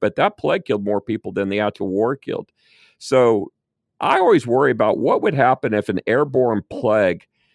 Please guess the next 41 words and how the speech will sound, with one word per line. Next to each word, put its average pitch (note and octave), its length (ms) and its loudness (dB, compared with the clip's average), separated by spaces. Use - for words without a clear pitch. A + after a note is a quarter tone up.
came A#2+ 280 0
sweeping C#3+ 680 0
in A#2 260 0
from G2+ 540 -2
overseas, G#2+ 840 -2
you G#2 140 -2
know? A2+ 400 2
And A2 100 0
it's A2+ 160 -2
like, B2 300 0
it's A#2 160 -4
like A#2+ 180 0
a F#2+ 200 -2
big, C#3 280 0
giant A#2 460 -2
group A2 320 -2
of F#2+ 140 -8
bees G2 300 0
flying G2+ 500 -2
through G2+ 160 -6
the F2+ 160 -6
air. - 240 -12
And A2+ 160 0
you A#2+ 120 2
know E3+ 240 4
they're G3 100 2
coming, B2+ 600 0
and B2 260 2
you A#2+ 80 4
gotta F3 320 4
hide, B2 420 2
but G#2+ 140 0
where B2 140 2
are C#3 40 4
you C3 100 2
gonna A2 200 0
hide? A#2 400 -2
So A#2+ 220 -2
the A#2 160 0
answer E3+ 320 -2
is, G#2 240 -2